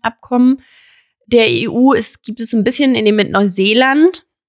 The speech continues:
aber auch, da sieht es auch ein bisschen anders aus. Also insofern, die so komplett als neue Kapitel eingefügt zu haben, das ist schon was, ähm, ja, Innovatives, möchte ich sagen.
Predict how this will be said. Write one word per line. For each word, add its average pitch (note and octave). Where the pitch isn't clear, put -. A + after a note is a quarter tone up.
aber G3
auch, G3+
da G3+
sieht G3+
es G#3+
auch E3
ein A3+
bisschen G3
anders D#3
aus. -
Also G3+
insofern, G3+
die G#3
so G#3
komplett A3+
als G3
neue G3+
Kapitel G3+
eingefügt A3+
zu A3+
haben, G#3
das G3+
ist G3
schon G3
was, F3
ähm, F3
ja, F3
Innovatives, F#3
möchte D4
ich D4+
sagen. D#4